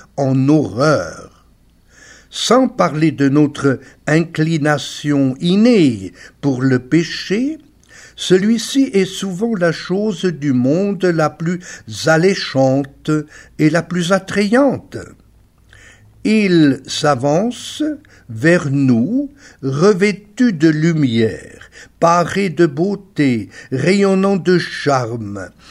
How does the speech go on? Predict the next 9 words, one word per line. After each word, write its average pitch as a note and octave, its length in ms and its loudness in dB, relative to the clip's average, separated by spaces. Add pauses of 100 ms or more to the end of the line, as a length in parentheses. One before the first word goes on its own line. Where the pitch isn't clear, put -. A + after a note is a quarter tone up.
(200)
car D#3+ 240 0 (140)
il F3 340 2
ne C#3+ 160 4
garderait C3+ 800 0
pas - 300 -4 (220)
son D3+ 380 -2
pouvoir C3 640 -4
sur D#3 380 -6
nous G3+ 420 0